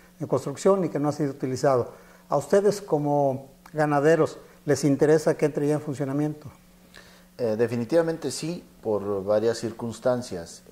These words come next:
Speaker 2: La, la... La principal que nosotros siempre hemos majen-,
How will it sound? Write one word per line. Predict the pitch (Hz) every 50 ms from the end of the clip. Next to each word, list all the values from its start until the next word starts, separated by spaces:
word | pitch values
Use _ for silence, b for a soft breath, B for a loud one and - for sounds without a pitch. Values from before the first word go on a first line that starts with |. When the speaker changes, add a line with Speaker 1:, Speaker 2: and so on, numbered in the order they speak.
| 95
Speaker 2:
La, | 98 98 98 95 92 90 - - - _ -
la... | - 92 95 92 92 92 90 90 87 87 - - b b b b b b b b b _ -
La | 127 - -
principal | - 120 120 - 127 120 - 160 170 175 170 160 143 123 113 - -
que | 110 104
nosotros | 101 95 - 117 113 - 120 110 -
siempre | 117 113 110 - 110
hemos | 113 113 117 107
majen-, | 107 101 98 - 107 101 98